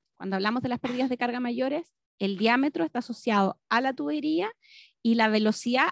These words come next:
a la velocidad de esa tubería. Y cuando hablamos de estas pérdidas de carga menores que son debidas a singularidades, eh,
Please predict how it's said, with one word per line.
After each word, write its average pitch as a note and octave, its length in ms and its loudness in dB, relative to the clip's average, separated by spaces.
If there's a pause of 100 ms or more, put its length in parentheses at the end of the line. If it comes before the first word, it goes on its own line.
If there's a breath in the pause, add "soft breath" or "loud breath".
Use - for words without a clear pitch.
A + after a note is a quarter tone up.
a A#3 80 0
la G#3+ 120 -2
velocidad G#3 440 -2
de B3 60 2
esa C4 160 -4
tubería. D4 480 -2 (1120)
Y A#3 140 0
cuando C4+ 260 4
hablamos B3 360 2
de C4 80 -2
estas C4+ 220 -8
pérdidas B3+ 380 -2
de A3+ 100 0
carga A#3+ 480 0 (260)
menores A3 580 0
que A3 100 -10
son A#3+ 360 -6
debidas G#3+ 460 2
a G#3 80 -2
singularidades, D#4 960 0 (520 loud breath)
eh, G3+ 800 2